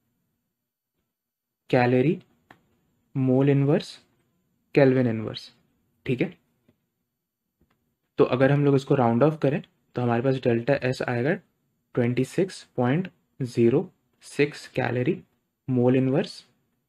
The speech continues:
केल्विन इनवर्स, और यही इस क्वेश्चन का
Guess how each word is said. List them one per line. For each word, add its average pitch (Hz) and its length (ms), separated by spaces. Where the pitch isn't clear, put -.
केल्विन 123 320
इनवर्स, 107 400
और 131 140
यही 135 220
इस 185 200
क्वेश्चन 127 380
का 156 180